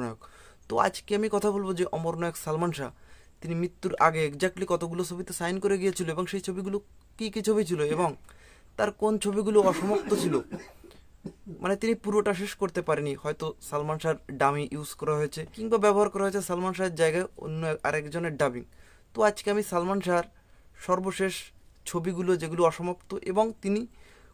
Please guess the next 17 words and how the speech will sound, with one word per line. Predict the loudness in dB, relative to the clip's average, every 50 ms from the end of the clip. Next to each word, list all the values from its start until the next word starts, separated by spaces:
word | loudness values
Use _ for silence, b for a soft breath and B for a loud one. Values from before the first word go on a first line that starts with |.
| b b -2
কোন | 0 0 0 0
ছবিগুলো | -2 -2 0 0 2 2 0 0
সাইন | 0 0 2 2 2 2
করে | 2 2 2
গেছে | 2 0 -2 -2
আজকে | -4 -4 -8 -8 -6
সেই | -4 -4 -4 -4
সব | -6 -6 -4 -4
টপিকস | -4 -4 -4 -8 -8 -4 -2
নিয়ে | -2 0 0
কথা | 0 0 0 0
বলবো। | -2 -4 -8 -12 -16 B B B B B B B B B
So | -10 -10 -8 -6
ফিল্ম | -4 -2 -2 -2 -4
স্পাই | -2 -2 -2 0 0
সাবস্ক্রাইব | -2 -2 -2 -2 0 0 0 0 0 -4
করবেন, | -6 -4 -4 -4